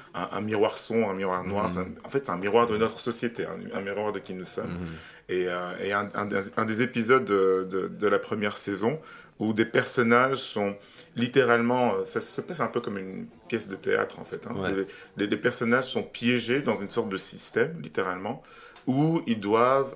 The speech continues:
Speaker 1: euh, euh, être... Euh, euh, performer certaines choses. Donc ils doivent se mettre sur des vélos en fait
Speaker 2: Mhm.
Speaker 1: et pédaler.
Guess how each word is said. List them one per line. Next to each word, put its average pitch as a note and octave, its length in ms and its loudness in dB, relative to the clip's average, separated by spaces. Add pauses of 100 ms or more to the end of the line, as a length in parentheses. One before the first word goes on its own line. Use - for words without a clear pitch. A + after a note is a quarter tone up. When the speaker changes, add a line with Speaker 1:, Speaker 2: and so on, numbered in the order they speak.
Speaker 1:
euh, F2+ 260 0 (460)
euh, D#2 300 -4 (180)
être... - 360 -4
Euh, E2 420 -4 (140)
euh, - 960 -12 (500)
performer C#3 640 6
certaines A#2 360 0
choses. G#2 280 -4
Donc G#2 120 -4
ils F2 60 -10
doivent F#2 140 2
se - 120 -8
mettre G2+ 200 -4
sur - 140 -10
des E2 120 -4
vélos F2+ 300 2
en G#2 100 0
fait - 260 -6
Speaker 2:
Mhm. G#2 80 -4 (340)
Speaker 1:
et - 60 -6
pédaler. G#2 580 4